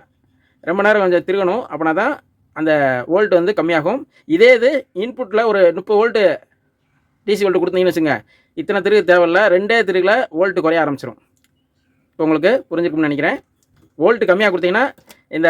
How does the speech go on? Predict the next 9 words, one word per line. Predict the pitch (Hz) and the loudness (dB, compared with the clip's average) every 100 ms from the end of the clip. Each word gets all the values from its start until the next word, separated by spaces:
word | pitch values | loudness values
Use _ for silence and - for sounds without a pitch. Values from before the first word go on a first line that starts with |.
| 156 139 - _ _ _ _ | 2 0 -6 _ _ _ _
ட்ரிம்மர் | 185 214 196 | -6 -2 0
வந்து | 196 262 - - | 4 2 0 -8
நல்லா | 160 185 151 | -2 0 0
கொஞ்சம் | 151 175 | -2 -4
திருகணும். | 180 175 123 - | -4 -2 -4 -4
அதாவது | 147 165 262 - 135 147 | -2 0 0 -2 -8 -8
லெஃப்ட்ல | - 180 151 _ _ _ _ _ _ _ _ _ _ _ _ _ _ _ 131 | -6 -4 -4 _ _ _ _ _ _ _ _ _ _ _ _ _ _ _ -6
இப்படி | 156 | -2
இருக்குன்னா | 165 185 | 0 0